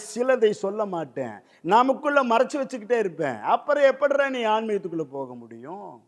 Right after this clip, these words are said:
இத்தனை அழுக்குகளை உள்ள வச்சுக்கிட்டு, வெள்ளை வெள்ளையும் போட்டுட்டு, நாலு செய்திகளை நச்சுன்னு நீ சொல்லிட்டீன்னா, நீ பெரிய ப-, பிரபலம் ஆயிடுவியா?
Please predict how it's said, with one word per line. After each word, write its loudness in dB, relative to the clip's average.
இத்தனை 4
அழுக்குகளை 8
உள்ள 6
வச்சுக்கிட்டு, 2
வெள்ளை 8
வெள்ளையும் 4
போட்டுட்டு, 2
நாலு 4
செய்திகளை 4
நச்சுன்னு 2
நீ -2
சொல்லிட்டீன்னா, 0
நீ -8
பெரிய 0
ப-, 0
பிரபலம் 0
ஆயிடுவியா? -4